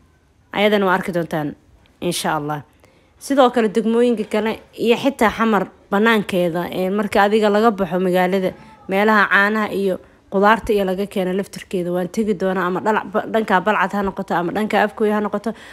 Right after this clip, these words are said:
Suuqa la sheegayo oo aan idin, idin sheegay waa s-, ma meeshaan. Intaana la yiraahdaa suuqa Alqaacida. Intaanu ka kooban yahay. Waa dukaamo, qudaar, hilib, waxaas. Suuq yar waaye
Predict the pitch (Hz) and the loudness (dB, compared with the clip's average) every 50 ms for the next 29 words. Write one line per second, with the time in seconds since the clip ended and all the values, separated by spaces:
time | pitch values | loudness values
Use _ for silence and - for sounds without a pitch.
0 | - - - - - 330 320 294 294 254 240 220 214 - 254 240 240 220 220 226 | -20 -18 -6 0 2 2 4 4 4 4 4 2 2 2 2 2 4 4 2 2
1 | 220 220 214 220 - - - - _ - 214 202 208 - 208 208 208 214 - - | 2 2 0 -2 -6 -20 -20 -16 _ 0 2 4 4 4 4 2 0 -2 -4 -4
2 | 208 226 208 220 220 208 - - 240 208 262 277 - - - 202 202 190 196 196 | -4 -2 0 0 0 0 0 -2 0 2 2 2 2 2 0 0 2 2 2 2
3 | 190 175 175 - - - 214 196 185 190 202 214 202 - 180 151 147 - - 233 | 0 0 0 -2 -4 -4 -4 -2 0 0 0 -2 -2 -2 -4 -4 -6 -6 -2 -2
4 | 247 240 233 - 220 208 208 202 185 175 170 170 170 170 165 165 160 - 214 190 | -2 0 2 2 2 2 2 2 0 0 0 0 0 -2 -2 -2 -4 -4 -6 -6
5 | 180 - 170 165 165 160 - 175 151 143 160 156 - 151 147 - _ _ _ _ | -4 -4 -4 -4 -6 -6 -6 -6 -6 -6 -8 -10 -10 -12 -14 -16 _ _ _ _
6 | _ _ _ _ _ _ _ - 202 214 214 208 - 202 196 196 196 180 - 190 | _ _ _ _ _ _ _ -6 -4 -4 -2 0 2 2 2 2 0 -4 -6 -8
7 | - - 196 170 160 170 170 170 165 156 151 - _ _ _ _ _ - - 190 | -8 -6 -4 -4 -4 -4 -4 -6 -6 -8 -10 -14 _ _ _ _ _ -4 -2 0
8 | 196 190 196 - 185 - 214 208 208 208 254 285 269 - - - - - - - | 0 0 -2 -4 -2 2 2 2 4 4 2 2 0 -2 -8 -20 -20 -20 -20 -20
9 | - - - 196 190 202 208 220 254 269 - - - - - - - - - - | -18 -6 -2 0 4 6 6 6 4 2 0 -8 -20 -20 -20 -20 -20 -14 -4 0
10 | 233 269 277 302 262 208 - - - - - - _ _ - - 190 175 156 160 | 2 4 4 4 4 2 -2 -12 -20 -20 -20 -20 _ _ -8 -6 -6 -4 -4 -4
11 | 147 - - - - - - - - _ _ _ _ _ - - - 277 285 247 | -4 -4 -8 -10 -12 -14 -18 -20 -20 _ _ _ _ _ -12 -4 -2 0 2 4
12 | 262 254 254 254 240 220 214 208 208 220 226 | 4 4 4 4 6 6 6 6 6 4 2